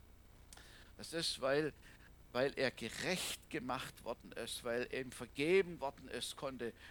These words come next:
Gott mit ihm weitergehen. Und so ist er, so ist Gott. <clears throat> Halleluja.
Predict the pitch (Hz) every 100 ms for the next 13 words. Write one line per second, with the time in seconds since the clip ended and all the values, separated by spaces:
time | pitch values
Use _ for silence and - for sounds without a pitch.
0 | - 147 151 135 127 127 127 127 - -
1 | - 120 131 127 - 113 113 104 - -
2 | 123 - 165 165 139 143 - - 120 110
3 | 147 151 - 123 - - 73 - - -
4 | - - - 135 110 - - 120 113 101
5 | 101 107 98